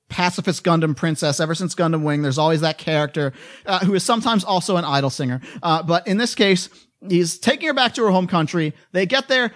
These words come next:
The whole place is in flames 'cause Ali Al-Sanchez is back, and he's, there he is, right in front of you. The man who made you kill your family. The man who killed your friend and Yaoi Dojinshi lover. The man whose body count is just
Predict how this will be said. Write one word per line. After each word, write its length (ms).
The 80
whole 140
place 280
is 60
in 120
flames 420
'cause 120
Ali 220
Al-Sanchez 460
is 100
back, 560
and 300
he's, 340
there 200
he 120
is, 380
right 160
in 60
front 220
of 40
you. 140
The 140
man 360
who 120
made 260
you 60
kill 240
your 100
family. 380
The 80
man 240
who 60
killed 320
your 80
friend 320
and 80
Yaoi 260
Dojinshi 420
lover. 220
The 80
man 340
whose 240
body 340
count 300
is 180
just 200